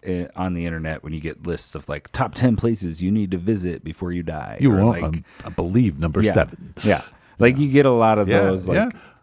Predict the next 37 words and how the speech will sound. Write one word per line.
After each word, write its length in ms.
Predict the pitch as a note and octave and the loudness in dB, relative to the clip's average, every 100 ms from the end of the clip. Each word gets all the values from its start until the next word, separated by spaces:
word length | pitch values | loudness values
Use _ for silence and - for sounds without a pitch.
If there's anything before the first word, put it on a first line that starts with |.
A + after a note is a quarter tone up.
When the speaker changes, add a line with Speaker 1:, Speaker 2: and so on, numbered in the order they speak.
| _ | _
Speaker 2:
Yes. 360 | - A2+ G3 G2+ | 0 2 2 4
Speaker 1:
this 240 | A#2+ C3+ | 4 4
is 160 | A#2+ G2+ | 0 0
what 140 | G#2 - | 0 0
the 60 | |
priority 520 | - F#2 F2+ F2 D2 | 0 0 0 -2 -6
is. 160 | D2 - | -10 -14
The 60 | G#2 | -8
priority 600 | F#2+ G2 A2 A2+ G2+ F2+ | -2 2 4 4 2 0
is, 240 | E2+ E2 - - | -2 -6 -12 -6
"I 140 | F#2+ G2 | 0 0
need 180 | G2 F2+ | 0 -2
to 60 | |
go 240 | E2+ E2+ E2 | -2 -2 -2
see 320 | - G2 F#2 | -4 -2 -2
all 220 | D#2+ F#2 | -2 -4
the 100 | F2 | -4
things, 720 | - E2 D2 D2+ C#2+ - - _ _ _ _ - | -4 -4 -4 -8 -8 -12 -14 _ _ _ _ -8
um, 540 | E2+ D#2+ C#2+ C2+ D#2 G#2+ - - - - | -6 -4 -4 -8 -12 -14 -16 -18 -18 -6
before 720 | F2 - G2 F#2 F2 E2+ E2+ | -6 -2 2 2 2 0 -4
I 100 | - E2 | -6 -8
can't 240 | F2+ B1 | -8 -8
go 120 | E2 | -8
see 200 | D#2 - | -8 -6
all 140 | G1+ A1+ | -8 -8
the 100 | - | -10
things 280 | - - | -10 -10
anymore." 360 | - - - - _ _ _ | -12 -12 -14 -18 _ _ _
Speaker 2:
Right. 200 | G#2+ A2 | 4 6
And 180 | - G#2 | 6 4
we're 80 | G#2+ | 4
built 300 | E2+ A#2+ G#2+ | 4 2 2
so 160 | - G2+ | 0 0
much 220 | F2+ - | 0 -2
on 140 | E2 | -4
control, 640 | - - - D#3+ F2 B2+ | -6 -6 2 4 6 2
Speaker 1:
Yeah. 120 | - | -2